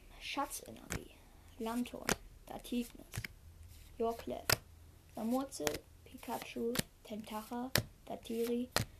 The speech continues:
Tropius und Letarking Holo. Den haben wir zwar schon, aber der ist auch,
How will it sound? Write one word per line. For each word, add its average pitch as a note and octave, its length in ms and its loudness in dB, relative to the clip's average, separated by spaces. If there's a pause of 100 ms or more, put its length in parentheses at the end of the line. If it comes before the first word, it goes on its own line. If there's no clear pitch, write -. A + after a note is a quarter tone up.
(140)
Tropius - 500 6
und C4 480 4 (160)
Letarking C#4+ 680 4
Holo. C#4 500 6
Den G#3+ 400 0
haben C4 200 0
wir F4+ 200 -2
zwar C#4 260 -2
schon, C#4 320 0 (800)
aber A3+ 280 2
der A#3+ 200 0
ist B3 240 -8
auch, F#4 480 0